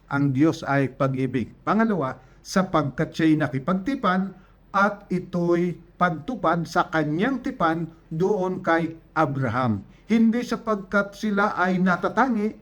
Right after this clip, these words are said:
kundi ibig ng Diyos na sila ay maging tangi. Ha? Sila'y itinangi ng Diyos upang maging tangi, maging unique, maging espesyal, sapagkat ibig ng Panginoon,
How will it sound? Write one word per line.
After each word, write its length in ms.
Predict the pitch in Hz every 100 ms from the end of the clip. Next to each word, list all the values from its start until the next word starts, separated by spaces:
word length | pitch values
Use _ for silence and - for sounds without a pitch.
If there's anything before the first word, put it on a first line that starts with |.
| _ _ _
kundi 560 | 208 196 185 165 185 185 - - - _ - _ - -
ibig 320 | 190 240 269
ng 220 | 247 254 180
Diyos 260 | 180 - - -
na 160 | 196
sila 320 | 196 214 190 180
ay 320 | 170 175 160 -
maging 720 | 156 165 190 202 165 170 165 151 - _
tangi. 400 | 139 143 135 131 - - _ -
Ha? 180 | 131 147
Sila'y 480 | - 180 160 233 254
itinangi 560 | - 311 285 240 220 202
ng 180 | 202
Diyos 300 | 185 151 147 - - -
upang 500 | 214 220 220 202 185
maging 640 | 160 202 190 208 190 -
tangi, 480 | 196 196 180 185 180 -
maging 720 | - 170 196 190 180 196 165 -
unique, 560 | 165 185 208 254 240 - _ -
maging 480 | 165 196 196 214 202
espesyal, 640 | 190 - 180 - 214 208 135 - -
sapagkat 720 | - 202 196 180 147 160 -
ibig 240 | 220 269 233
ng 160 | 240
Panginoon, 640 | 208 202 196 185 160 165